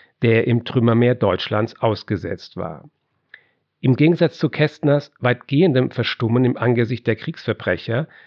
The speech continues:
bezog sich Mendelssohns Sprachlosigkeit aber auf die Orte seiner Jugend, mit denen er schöne Erinnerungen verband und die nun zerstört waren.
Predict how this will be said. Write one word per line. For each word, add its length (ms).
bezog 320
sich 160
Mendelssohns 560
Sprachlosigkeit 960
aber 160
auf 80
die 160
Orte 240
seiner 280
Jugend, 500
mit 180
denen 200
er 140
schöne 280
Erinnerungen 540
verband 440
und 140
die 60
nun 180
zerstört 540
waren. 320